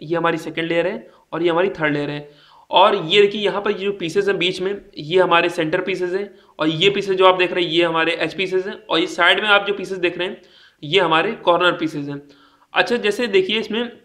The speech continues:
जैसे first layer में देखिए, जितने पीसेस हैं, ये सब एक ही color के हैं। देखिए, सारे pieces green हैं। Second layer में जितने pieces हैं, सारे pieces red हैं और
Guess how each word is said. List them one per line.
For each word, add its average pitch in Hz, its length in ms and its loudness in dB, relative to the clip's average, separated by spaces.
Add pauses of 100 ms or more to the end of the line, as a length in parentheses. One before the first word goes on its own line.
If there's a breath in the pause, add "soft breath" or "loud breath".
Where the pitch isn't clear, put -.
(100)
जैसे 175 200 -4
first 208 300 0
layer 202 140 4
में 208 80 0
देखिए, 202 220 0
जितने 165 300 -2
पीसेस 202 360 -4
हैं, 208 320 -4 (100)
ये 175 80 -8
सब 202 200 -4
एक 170 160 2
ही 190 100 2
color 151 260 2
के 147 100 -8
हैं। 143 100 -6
देखिए, 147 160 -6
सारे 175 280 2
pieces 190 280 -6
green 180 280 2
हैं। 185 240 -2 (360 soft breath)
Second 190 320 2
layer 214 180 4
में 214 80 -2
जितने 196 220 0
pieces 208 240 -4
हैं, 214 100 -2
सारे 196 320 4
pieces 185 280 -2
red 170 220 4
हैं 185 240 -6 (360 soft breath)
और 180 220 0